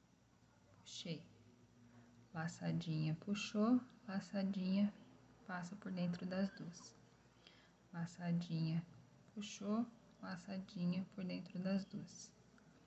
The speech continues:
Ó. E aí, aqui eu viro, trabalho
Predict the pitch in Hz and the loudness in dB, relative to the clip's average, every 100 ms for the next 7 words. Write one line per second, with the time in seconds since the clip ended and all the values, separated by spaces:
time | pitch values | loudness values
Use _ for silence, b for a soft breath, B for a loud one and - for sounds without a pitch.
0 | - - - 160 - - - - - - | -20 -20 -14 -14 -16 -20 -20 -20 -20 -20
1 | - - - - - - - - - - | -20 -20 -20 -20 -20 -20 -20 -20 -20 -20
2 | - - - - - - - - - - | -20 -20 -20 -20 -20 -20 -20 -20 -20 -20
3 | - - - - - - - - - - | -20 -20 -20 -20 -20 -20 -20 -20 -20 -20
4 | - - - - - - - - 180 185 | -20 -20 -20 -20 -20 -20 -10 0 4 6
5 | 180 175 - 196 202 190 185 180 196 214 | 4 4 2 6 6 6 2 4 6 6
6 | 208 202 196 180 175 180 208 | 4 4 4 6 6 8 6